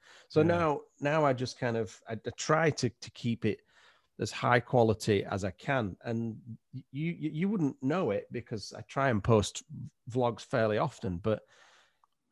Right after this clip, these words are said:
Speaker 1: I have an entire hard drive full of vlogs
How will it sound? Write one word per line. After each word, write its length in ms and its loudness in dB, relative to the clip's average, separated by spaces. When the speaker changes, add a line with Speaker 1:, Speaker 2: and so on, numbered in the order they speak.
Speaker 1:
I 140 -2
have 580 2
an 100 2
entire 400 0
hard 300 0
drive 300 2
full 560 4
of 240 2
vlogs 560 -2